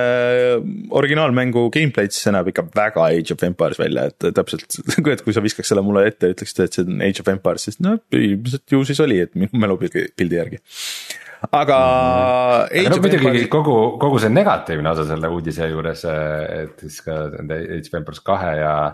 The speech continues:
Speaker 2: nelja osas, mis tulevad konsoolidele, ongi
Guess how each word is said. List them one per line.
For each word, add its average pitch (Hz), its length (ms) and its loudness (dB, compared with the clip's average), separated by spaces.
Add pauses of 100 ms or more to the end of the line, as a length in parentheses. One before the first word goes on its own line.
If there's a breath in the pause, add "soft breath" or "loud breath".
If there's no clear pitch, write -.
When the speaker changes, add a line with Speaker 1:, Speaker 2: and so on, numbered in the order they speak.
(360 soft breath)
Speaker 2:
nelja 87 420 0
osas, 73 280 -4
mis 71 140 -16
tulevad 73 340 -4
konsoolidele, 78 760 -2 (460 loud breath)
ongi 76 440 -6